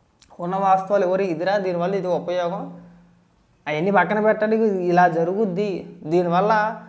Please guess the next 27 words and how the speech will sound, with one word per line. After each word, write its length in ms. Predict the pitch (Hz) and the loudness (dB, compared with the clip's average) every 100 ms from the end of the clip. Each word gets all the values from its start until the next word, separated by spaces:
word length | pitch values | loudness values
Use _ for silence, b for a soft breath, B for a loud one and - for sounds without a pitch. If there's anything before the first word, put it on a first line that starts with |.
| - | -12
భవిష్యత్ 440 | 170 175 175 220 220 | -2 -2 0 -2 0
తరాలకు 360 | 214 220 220 | 2 2 2
బాగుంటుంది, 680 | 208 208 196 202 180 180 196 | 2 2 4 0 -4 -4 -2
మన 160 | 170 160 | -2 -2
జీవితాలు 380 | 165 190 226 220 | -2 0 -2 0
బాగుపడతారంటే 760 | 226 226 220 220 226 233 240 | 0 0 -2 -2 -2 -4 -6
నమ్మడు 360 | 285 175 185 269 | -6 -6 -6 -6
ఎవడో 200 | 262 240 | -6 -8
కూడా. 260 | 240 196 - - - _ _ _ _ _ _ _ - | -8 -10 -12 -20 -20 _ _ _ _ _ _ _ -14
అబ్బాయి 300 | 151 180 190 | 0 4 4
ఎంతసేపు 800 | 135 - 156 180 202 214 214 233 | 2 -2 -4 2 6 6 6 4
కూడా 200 | 226 240 | 4 2
జగన్ 320 | 185 156 175 | 2 0 2
కింద, 160 | 196 202 | 0 0
జగన్, 680 | 156 143 180 190 175 160 147 | -2 -2 -2 -2 -2 -2 -2
జగన్మోహన్ 460 | 147 185 202 208 | -2 -2 0 0
రెడ్డి 160 | 202 220 | -2 -2
కింద 140 | 214 | -2
బానిసత్వం 540 | 151 156 170 202 214 202 | -2 -2 -2 -2 -2 -2
చేసేయాలి 280 | 185 190 | -2 -2
మనం 200 | 185 185 | -4 -6
ఇక్కడ. 300 | 175 185 220 240 - _ _ _ _ _ _ _ _ _ _ _ _ 160 | -6 -8 -10 -14 -20 _ _ _ _ _ _ _ _ _ _ _ _ -8
ఎంతసేపు 420 | 175 175 196 190 | -6 0 -2 2
కూడా 160 | 196 196 | 2 2
అమలెక్కల 320 | 185 196 196 | 0 0 0
బూతులు 280 | 185 190 185 | -2 -4 -4
తిట్టుకుంటా, 580 | 180 180 160 185 285 | -8 -6 -6 -6 -8